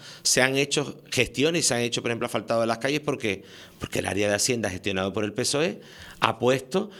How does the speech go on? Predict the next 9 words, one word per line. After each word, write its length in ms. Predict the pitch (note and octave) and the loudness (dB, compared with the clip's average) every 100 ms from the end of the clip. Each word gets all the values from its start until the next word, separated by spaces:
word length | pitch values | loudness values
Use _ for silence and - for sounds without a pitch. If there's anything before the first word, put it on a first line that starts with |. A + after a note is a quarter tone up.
| - | -6
millones 500 | A2 G#2+ A2+ C3 C#3 | -2 0 2 2 0
y 60 | B2 | 0
millones 340 | A#2 A#2 B2 | 0 0 0
de 160 | A#2+ A#2+ | 0 0
euros 220 | C3+ C3 | 0 0
en 60 | |
los 120 | A#2 A#2 | 0 -2
últimos 320 | A#2 B2 B2 | -2 -2 0
ejercicios 580 | B2+ B2 C#3+ C#3 G3 | 0 0 -2 0 -4